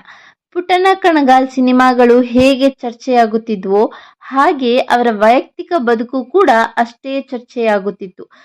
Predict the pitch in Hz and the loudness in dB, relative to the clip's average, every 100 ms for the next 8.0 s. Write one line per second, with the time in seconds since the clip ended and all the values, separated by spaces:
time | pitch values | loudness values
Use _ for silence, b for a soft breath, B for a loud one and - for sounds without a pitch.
0 | b b 202 196 254 349 330 262 254 220 | b b -6 0 4 4 4 2 0 0
1 | 240 262 262 277 262 240 240 226 226 226 | 0 -2 -2 0 2 2 2 0 0 0
2 | - 214 214 220 220 220 247 285 262 202 | 0 0 0 0 0 2 2 2 2 0
3 | 175 B B - 262 269 381 381 381 381 | -2 B B -6 -6 -4 -6 -4 0 0
4 | 294 311 254 254 254 233 240 247 247 233 | 2 0 0 0 2 2 2 0 -2 -2
5 | 214 220 254 339 349 285 214 196 220 220 | 0 -2 -2 -2 0 2 0 2 0 2
6 | 226 294 247 226 233 226 226 226 233 220 | 0 2 2 0 -4 -4 -2 -2 -4 -6
7 | - 220 208 202 190 - 190 _ _ | -4 -2 0 -2 -4 -12 -20 _ _